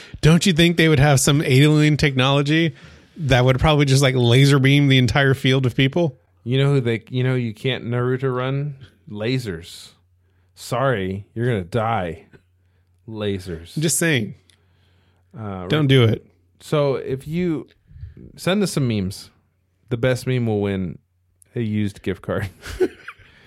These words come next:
Speaker 2: Send us some memes.
Speaker 1: With
Speaker 2: Send us,
Speaker 1: twenty-three cents on it.
Speaker 2: send us a meme at it's going to get stupid at gmail dot com.
Speaker 1: Tweet us at I D T G S Show.
Speaker 2: Uh, Facebook a meme to us, facebook dot com slash it's going to get stupid.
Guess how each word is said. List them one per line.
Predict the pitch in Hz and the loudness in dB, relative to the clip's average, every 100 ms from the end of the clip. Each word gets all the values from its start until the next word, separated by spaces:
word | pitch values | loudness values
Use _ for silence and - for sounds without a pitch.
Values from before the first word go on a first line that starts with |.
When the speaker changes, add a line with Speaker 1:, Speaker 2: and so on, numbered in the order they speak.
| _ - | _ -4
Speaker 2:
Send | 160 156 | -2 0
us | 135 | -2
some | 127 | -4
memes. | 110 95 | -2 2
Speaker 1:
With | - | 2
Speaker 2:
Send | - | 4
us, | |
Speaker 1:
twenty-three | 170 139 135 139 | 4 4 4 0
cents | - 135 117 - | 0 0 0 -2
on | - | -2
it. | |
Speaker 2:
send | 160 147 | -2 -2
us | 139 | -2
a | 135 | -2
meme | 127 120 | -2 -2
at | 104 107 | -4 -4
it's | 67 113 | -6 -6
going | 127 123 | -4 -2
to | 120 | -2
get | 113 | -4
stupid | - 117 113 107 | -4 -4 -2 -2
at | 101 | -2
gmail | 107 104 101 | -2 -2 -2
dot | 98 - | -4 -6
com. | - 87 80 101 | -8 -8 -8 -4
Speaker 1:
Tweet | 156 147 | 0 2
us | 135 | 0
at | 160 147 | 0 -2
I | - 139 | 0 -2
D | 135 | 0
T | - 131 | -2 0
G | 123 | 0
S | 123 | 0
Show. | - 135 123 - _ _ _ | 0 -2 -2 -6 _ _ _
Speaker 2:
Uh, | - 90 | -12 -10
Facebook | - 123 127 127 120 | -4 -4 -2 -4 -4
a | |
meme | 110 107 | -4 -4
to | 98 101 | -4 -2
us, | 92 - | -4 -6
facebook | - 104 - 98 | -6 -6 -6 -6
dot | 98 95 | -6 -6
com | 95 98 | -8 -8
slash | - 92 98 | -8 -8 -8
it's | - | -10
going | 101 92 | -6 -6
to | |
get | 90 | -8
stupid. | - 98 90 131 135 | -10 -10 -8 -8 -10